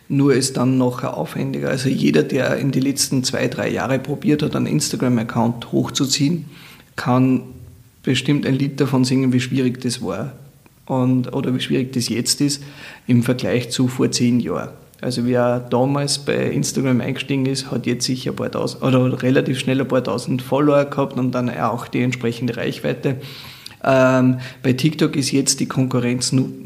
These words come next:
weniger und wer jetzt einsteigt, hat die Chance,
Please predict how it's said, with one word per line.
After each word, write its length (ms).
weniger 760
und 100
wer 160
jetzt 320
einsteigt, 720
hat 340
die 140
Chance, 560